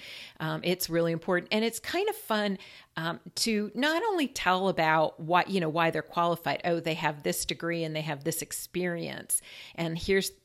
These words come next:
their skill set. But, you know, throw in a couple extra things. Okay, so for me, for instance, I will say, "I'm a mom, I'm a grandma, I'm a rescue dog mom,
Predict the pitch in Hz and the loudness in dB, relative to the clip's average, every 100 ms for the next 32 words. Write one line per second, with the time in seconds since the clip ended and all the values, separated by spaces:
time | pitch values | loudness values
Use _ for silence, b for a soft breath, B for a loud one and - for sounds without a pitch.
0 | - 165 160 - 165 160 - - - B | -6 -2 -2 0 0 0 -2 -4 -10 B
1 | B - 196 190 - 196 214 208 - 220 | B 2 4 4 0 0 2 2 0 0
2 | 233 254 240 226 - 202 190 180 - 190 | 2 2 0 -2 -4 0 4 4 2 -2
3 | - 156 143 - - 180 185 - 175 160 | -2 -4 -6 -8 -4 0 0 2 2 2
4 | - - 208 196 202 202 196 165 160 160 | -6 -4 0 2 4 2 2 0 0 -2
5 | - 160 156 - 165 165 160 156 - 151 | 0 -2 -2 0 2 4 2 0 0 0
6 | 151 - 170 156 151 156 160 170 208 226 | 0 -2 -2 -2 -2 -2 0 -2 -4 -6
7 | B B 165 160 143 160 151 156 160 202 | B B -4 -4 -4 -2 -2 -2 -4 -6
8 | _ - 165 156 165 254 - 180 160 156 | _ -2 0 2 2 0 0 2 2 2
9 | - 147 143 165 | -2 -4 -4 -6